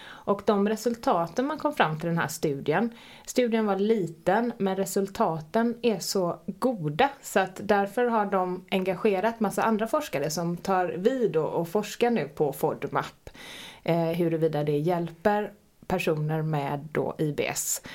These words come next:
Och det handlar helt enkelt om att man utesluter, eh, vissa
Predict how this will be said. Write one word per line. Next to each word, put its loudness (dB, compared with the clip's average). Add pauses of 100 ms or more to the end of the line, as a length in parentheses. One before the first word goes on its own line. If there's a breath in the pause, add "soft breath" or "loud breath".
(120)
Och -2
det 2
handlar 0
helt 0
enkelt -2
om 0
att -4
man -2
utesluter, 0 (1000)
eh, 2
vissa 0